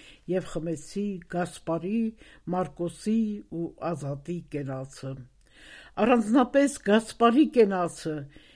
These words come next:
և ասացի, որ եթե երբևէ ես ու Մանուկը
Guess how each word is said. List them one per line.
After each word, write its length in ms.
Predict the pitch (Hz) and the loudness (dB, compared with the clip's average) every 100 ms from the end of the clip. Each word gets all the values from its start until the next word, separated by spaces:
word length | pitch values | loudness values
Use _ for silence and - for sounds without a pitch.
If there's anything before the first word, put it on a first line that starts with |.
| _ | _
և 220 | 165 220 240 | 4 8 8
ասացի, 580 | 233 254 233 - 233 202 147 | 6 4 2 0 -2 -2 -4
որ 260 | 160 196 208 | -2 2 4
եթե 280 | 226 233 | 4 4
երբևէ 720 | 240 185 233 233 - 202 185 160 139 - - - | 2 6 4 4 0 0 0 -4 -6 -18 -20 -4
ես 240 | 170 233 233 | 6 6 6
ու 120 | 226 | 0
Մանուկը 560 | 202 214 220 226 220 190 | 2 2 4 2 2 0